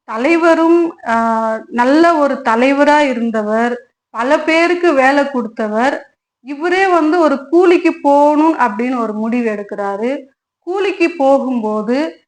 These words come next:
இவர் அங்க ஒரு இன்னொரு முடிவும் எடுக்கிறாரு. செந்நெல் அரிசி கிடைத்தா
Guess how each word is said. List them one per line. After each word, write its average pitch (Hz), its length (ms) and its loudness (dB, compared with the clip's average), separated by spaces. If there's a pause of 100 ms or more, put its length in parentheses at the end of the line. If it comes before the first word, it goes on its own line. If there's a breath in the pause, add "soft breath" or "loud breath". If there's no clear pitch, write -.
(240)
இவர் 370 160 -6
அங்க 339 300 2
ஒரு 349 200 4
இன்னொரு 359 360 4
முடிவும் 311 460 2
எடுக்கிறாரு. 226 840 -2
செந்நெல் 392 540 0
அரிசி 302 360 0
கிடைத்தா 247 440 0